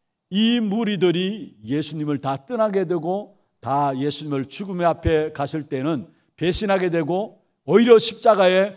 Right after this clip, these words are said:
못 박게 되어지는 사실들을 우리에게 보여주고 있는 것입니다. 왜냐? 떡을 먹고 배부른 그것 때문에. 근데 성경에 보면은, 어, 마태복음 십육 장 사 절에 보면은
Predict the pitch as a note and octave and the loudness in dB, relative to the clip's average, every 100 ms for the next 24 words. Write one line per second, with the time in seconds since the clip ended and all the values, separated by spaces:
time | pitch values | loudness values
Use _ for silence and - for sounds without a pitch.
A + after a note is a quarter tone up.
0 | - _ - B2 G3 E3 - G#3+ G#3 - | -18 _ -14 0 0 0 0 0 0 -4
1 | G3 F#3 D#3+ D3+ C3+ C#3 C3+ B2 A#2 A#2+ | 0 0 0 0 0 -4 -4 -4 -6 -8
2 | G#2+ A2+ C#3+ F#3 _ _ A2 G#2+ A2 A2+ | -6 -4 -4 -6 _ _ -10 -8 -10 -8
3 | B2 A#2 A#2+ G#2+ G#2 F#2+ - E2 _ E2+ | -8 -8 -10 -10 -10 -14 -16 -20 _ -20
4 | _ _ _ _ _ _ _ _ _ _ | _ _ _ _ _ _ _ _ _ _
5 | C3+ D#3+ D3 A2+ _ _ _ _ _ _ | -10 -6 -6 -8 _ _ _ _ _ _
6 | _ _ C4+ C4+ C#4 C4 - F#3+ F3+ - | _ _ -6 -2 -2 -2 -4 -6 -4 -4
7 | D#3+ D#3+ C#3 G#2 G2 - D3+ G3 A#3 F#3 | -4 -4 -6 -8 -14 -10 -6 -4 -4 -6
8 | F#3 G2+ - _ _ _ _ _ _ _ | -8 -12 -16 _ _ _ _ _ _ _
9 | _ _ _ G3 G3 F#3+ A#3+ C4 D#4 C#4 | _ _ _ 0 0 2 0 0 0 0
10 | G#3 F#3+ G3+ C3 G#2 _ _ _ _ _ | 0 0 -2 -2 -10 _ _ _ _ _
11 | _ _ _ _ G2 G2+ E3+ F3 G#3 G#3+ | _ _ _ _ -16 -6 -2 0 -2 -2
12 | - G#3+ G3+ - G#3 G3+ - F#3+ F#3+ G3+ | -6 -6 -6 2 2 2 0 0 2 0
13 | F3+ E3+ E3+ E3 C3+ A2 | 0 -2 -4 -4 -4 -10